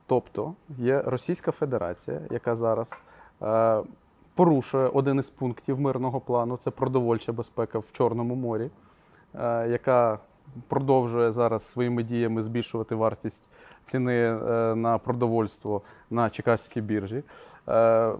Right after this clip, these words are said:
ми від-, бач-, бачимо, що відбувається, ну і загалом, е, відбувається ескалація на, е, по українському питанню. І паралельно з тим, е, треба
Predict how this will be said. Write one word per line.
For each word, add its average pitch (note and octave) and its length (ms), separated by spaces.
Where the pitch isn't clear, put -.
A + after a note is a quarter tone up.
ми B2+ 240
від-, B2 160
бач-, A#2+ 240
бачимо, A#2 300
що A#2 160
відбувається, A2 540
ну B2+ 100
і A2+ 40
загалом, A2 440
е, - 60
відбувається A#2+ 480
ескалація A#2 640
на, B2 460
е, A#2+ 120
по C#3 80
українському C3 520
питанню. C3+ 460
І C3 80
паралельно F#3 460
з - 100
тим, B2 300
е, B2+ 120
треба E3 640